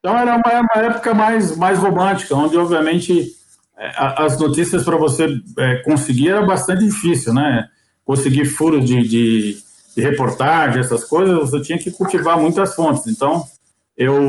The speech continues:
eu, eu sempre tive esse bom relacionamento com, com o mercado, com os, os empresários. Então, eu falo assim: as notícias, de certa forma, corriam pra mim, porque as pessoas me ligavam pra passar. Então,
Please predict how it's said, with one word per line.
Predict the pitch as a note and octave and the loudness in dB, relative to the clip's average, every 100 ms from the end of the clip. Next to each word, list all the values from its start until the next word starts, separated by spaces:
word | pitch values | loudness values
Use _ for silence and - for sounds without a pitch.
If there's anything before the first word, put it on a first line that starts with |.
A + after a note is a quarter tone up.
| C3+ B2+ | 2 0
eu, | B2+ A#2+ - | -2 -2 -2
eu | B2+ | -4
sempre | B2+ D#3+ D#3 C#3+ | -2 -2 -2 -4
tive | C3+ D3 D3 B2+ A2+ B2 | -4 -2 0 2 2 0
esse | - A#2 | -2 -4
bom | A#2+ D3 | -2 0
relacionamento | D3 C#3 C3 C#3 B2+ C3 C#3 - | 0 0 0 0 2 2 0 -4
com, | C3 A#2+ | -2 -2
com | - | 2
o | A#2+ | 2
mercado, | A2+ - C3 E3 D3 A2 | 2 0 0 2 2 -2
com | - A2 A2 - _ A2 A2+ A2+ | -2 -2 -2 -6 _ -8 -6 -6
os, | - _ C3+ | -10 _ -8
os | A#2+ | -4
empresários. | B2 A2+ A2 D3+ F#3 C#3 C3 | 0 0 2 2 2 2 0
Então, | D3+ | 0
eu | E3+ | 0
falo | - | -2
assim: | - - - - _ _ _ - | -2 -2 -4 -6 _ _ _ -4
as | C#3 | 0
notícias, | D#3+ D3+ F#3 G3 F#3 | 0 2 0 0 0
de | |
certa | F#3 F#3 F3 | 0 0 0
forma, | - F3+ G3+ G#3 G3+ | 0 0 2 0 -2
corriam | - F#3 F#3+ F#3+ | 0 0 2 2
pra | G3+ F#3+ | 2 2
mim, | F3+ E3+ | 2 0
porque | A2+ - | -4 -4
as | C3+ C3 | -4 -2
pessoas | B2+ - F3+ | -4 0 0
me | G3 | 2
ligavam | G#3 D#3 F3+ C3 B2+ | 0 2 2 2 0
pra | A#2+ A#2+ | 0 -2
passar. | - A#2+ A#2 A#2 | -2 -4 -2 -2
Então, | A2 D3+ F#3+ | 0 -2 -2